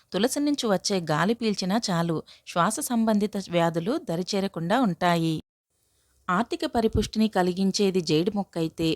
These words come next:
మీపై చెడు ప్రయోగాలను తిప్పికొట్టేది తులసి. ఇంటి వాస్తు దోషాలను తరిమికొట్టే అద్భుతమైన మొక్కలివి.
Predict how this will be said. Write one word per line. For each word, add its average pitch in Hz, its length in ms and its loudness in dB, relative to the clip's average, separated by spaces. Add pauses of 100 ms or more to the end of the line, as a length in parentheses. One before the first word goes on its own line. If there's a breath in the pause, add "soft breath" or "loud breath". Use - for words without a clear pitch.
మీపై 262 380 2
చెడు 240 300 2
ప్రయోగాలను 180 760 2
తిప్పికొట్టేది 214 800 -4
తులసి. 160 480 -2 (400 loud breath)
ఇంటి 254 280 0
వాస్తు 214 340 -2
దోషాలను 196 480 0
తరిమికొట్టే 175 640 -2 (180)
అద్భుతమైన 208 680 -2
మొక్కలివి. 165 640 0